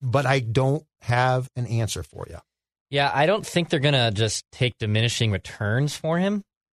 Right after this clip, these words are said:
Speaker 2: Like, i-, i-, if, if their floor is, "We have to get at least a top forty pick." So let's say, you know, it's, it's a second round pick, but it could be a potentially high, you know,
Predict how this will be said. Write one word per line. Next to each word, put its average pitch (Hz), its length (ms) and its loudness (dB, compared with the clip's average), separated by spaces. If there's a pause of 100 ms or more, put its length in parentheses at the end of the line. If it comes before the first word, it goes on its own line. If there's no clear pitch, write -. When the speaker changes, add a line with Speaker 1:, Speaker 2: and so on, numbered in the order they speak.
(300)
Speaker 2:
Like, 113 200 0
i-, 120 140 0
i-, 143 160 -2
if, - 260 -10 (160)
if 123 220 -8
their 185 560 2
floor 151 320 2
is, 113 140 0
"We 139 180 2
have 147 340 2
to 135 100 -4
get 123 180 2
at 123 120 -2
least 117 320 -2
a 101 60 -8
top 113 300 -2
forty 104 340 -6
pick." - 300 -10
So 104 120 -6
let's 101 200 -2
say, 107 260 0
you 98 140 -4
know, 98 120 0
it's, - 260 -6
it's 117 140 -8
a 101 60 -4
second 139 300 0
round 123 200 0
pick, 123 160 -6
but 117 120 -6
it - 20 -8
could 104 140 -6
be 110 100 0
a 101 40 0
potentially 104 380 -4
high, 98 520 0
you 98 80 -8
know, 82 160 -4